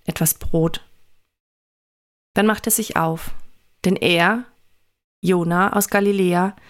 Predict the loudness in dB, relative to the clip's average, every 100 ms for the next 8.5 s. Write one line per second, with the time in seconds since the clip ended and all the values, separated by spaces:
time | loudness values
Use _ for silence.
0 | -18 -4 0 0 2 0 0 -2 -2 -4
1 | -4 -4 -2 -4 -8 -18 _ _ _ _
2 | _ 0 2 2 0 0 0 0 0 -4
3 | -2 0 0 -2 -2 -2 0 0 -4 -8
4 | -20 -16 -14 -14 -8 -2 2 2 -2 -8
5 | -16 -14 -2 0 0 0 -2 -4 0 2
6 | 2 -2 -6 -6 -10 -20 _ _ _ _
7 | _ _ _ _ _ _ -6 -2 0 0
8 | -2 -2 -2 -2 -6